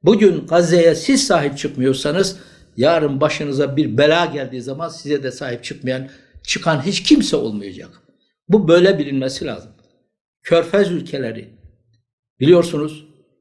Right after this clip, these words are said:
normalleşme süreci altında bir süreç başladılar, başlattılar.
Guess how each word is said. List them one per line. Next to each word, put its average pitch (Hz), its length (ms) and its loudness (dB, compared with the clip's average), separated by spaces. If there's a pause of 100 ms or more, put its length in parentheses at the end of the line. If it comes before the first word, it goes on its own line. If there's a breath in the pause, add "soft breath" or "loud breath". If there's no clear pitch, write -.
(260)
normalleşme 185 920 0
süreci 175 480 0
altında 156 580 -4
bir 151 80 -2
süreç 123 440 -6
başladılar, 170 720 -4 (260)
başlattılar. 156 800 -2